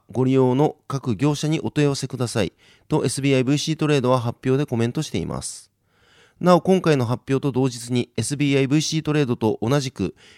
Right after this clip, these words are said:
エスビーアイグループの暗号資産取引所、ビットポイントが、エスビーアイブイシートレードと同条件でのトラスト導入を発表しています。記事にトラベルルールについての解説を載せております。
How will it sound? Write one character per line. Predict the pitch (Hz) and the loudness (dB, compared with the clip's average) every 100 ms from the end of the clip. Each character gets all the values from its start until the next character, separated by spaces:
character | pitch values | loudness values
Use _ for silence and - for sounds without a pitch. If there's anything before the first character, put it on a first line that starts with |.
| - | -12
エ | 120 | -8
ス | 135 | -2
ビ | 139 135 | 0 2
ー | |
ア | 123 | 2
イ | |
グ | 117 | 2
ル | 135 143 | 2 2
ー | |
プ | 117 | 0
の | 101 - | -2 0
暗 | 113 139 151 | 0 0 0
号 | |
資 | 139 | 0
産 | 135 127 | -2 -2
取 | 131 120 | -4 -4
引 | 123 | -4
所、 | 110 113 - | -2 -2 -4
ビ | 110 | -8
ッ | 123 | -4
ト | 165 | -4
ポ | 165 143 | 0 -2
イ | |
ン | |
ト | 113 98 | -2 0
が、 | 110 117 - - - - | 2 0 -6 -20 -20 -12
エ | 127 | -10
ス | - | -4
ビ | 135 135 | 0 2
ー | |
ア | |
イ | 131 | 2
ブ | 127 | 0
イ | 151 | 0
シ | 156 | -2
ー | |
ト | 147 147 | -2 0
レ | 147 | 0
ー | |
ド | 131 | -2
と | 120 147 - | 0 0 2
同 | 160 165 | 0 2
条 | 165 | 0
件 | 147 131 | 0 -2
で | 120 | 0
の | 135 110 | 0 0
ト | 120 | -2
ラ | 127 | -2
ス | |
ト | - | -4
導 | 104 107 | -2 0
入 | 110 120 | 0 0
を | - | -2
発 | 110 - | -4 -6
表 | 151 156 | -4 -4
し | |
て | - | -4
い | 85 | -4
ま | 71 76 | -4 -6
す。 | - - - | -8 -12 -8
記 | 190 | -4
事 | 180 | 0
に | 165 160 | 2 0
ト | - 143 | 0 0
ラ | 160 | 2
ベ | 170 | 2
ル | 165 | 2
ル | 170 | 2
ー | 160 | 2
ル | |
に | 143 | 0
つ | - | -2
い | 135 | -6
て | 139 | -4
の | 139 | -2
解 | 127 123 | -2 -4
説 | 127 143 | -4 -2
を | |
載 | 123 | -2
せ | 101 | -2
て | - | -2
お | 95 | 0
り | |
ま | 92 87 | 0 -2
す。 | - - - | -4 -10 -16